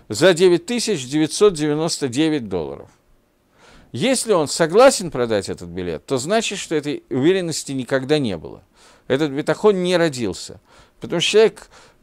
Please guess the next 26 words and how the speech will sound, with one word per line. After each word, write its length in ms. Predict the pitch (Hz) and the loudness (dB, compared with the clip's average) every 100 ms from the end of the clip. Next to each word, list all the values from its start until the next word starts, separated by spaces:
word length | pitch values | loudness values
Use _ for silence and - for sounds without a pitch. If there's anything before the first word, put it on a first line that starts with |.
| - | 6
Элоим 360 | 220 302 233 | 8 8 6
Кен, 280 | - 135 113 | 4 0 0
он 140 | 120 143 | -2 -2
хочет 320 | 185 156 - | 0 0 -2
этот 220 | 143 143 | -4 0
доллар 260 | 156 165 151 | 4 6 6
выбросить 480 | 165 139 147 156 | 4 2 0 -6
на 140 | 160 175 | -4 2
ветер, 280 | 180 - 113 | 2 2 -2
но 120 | 127 | -2
обычно 340 | 143 196 - | -2 -2 -2
люди 220 | 156 165 | 0 0
не 120 | 151 143 | 0 -2
хотят 380 | 147 143 123 | -2 0 0
выбрасывать 500 | 104 98 95 - 92 | -2 -2 -4 -4 -6
деньги 300 | 92 92 90 | -6 -6 -6
на 120 | 117 175 | -6 -4
ветер, 320 | 254 247 202 - - - | -4 -4 -10 -14 -20 -8
а 140 | - 135 | 0 2
просто, 400 | 202 208 - 127 | 6 4 4 -2
если 260 | 147 - | -2 0
он 160 | 196 185 | 0 0
согласен 640 | - 175 170 196 175 131 120 | 0 0 4 4 4 0 -6
чуть 240 | - 160 | -2 -2
дешевле 520 | 113 113 - 95 92 | -2 -4 -2 -2 -2
продать, 440 | - 143 185 240 | -2 0 2 0